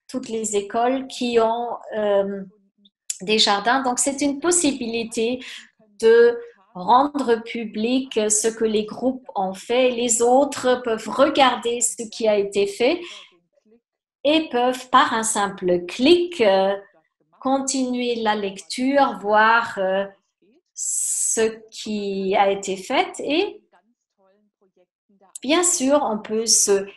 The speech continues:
laisser inspirer par ces formidables projets. J'adore le regarder et puis ça me donne aussi des idées pour l'année scolaire suivante.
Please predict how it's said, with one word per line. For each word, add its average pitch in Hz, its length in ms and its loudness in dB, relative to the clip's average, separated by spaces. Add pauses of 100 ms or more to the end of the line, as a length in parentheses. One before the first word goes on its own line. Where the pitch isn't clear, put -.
(140)
laisser 220 880 2
inspirer 208 760 -2
par 185 180 -4
ces 202 240 -2
formidables 214 800 2
projets. 226 500 0
J'adore 220 480 2
le 233 120 2
regarder 208 880 2
et 233 120 -6
puis 220 220 -10
ça 208 220 -4
me 202 160 -2
donne 233 380 -2
aussi 294 800 2 (200)
des 302 280 0
idées 233 460 -2
pour 214 160 -4
l'année 214 300 -2
scolaire 202 520 -2
suivante. 185 580 -4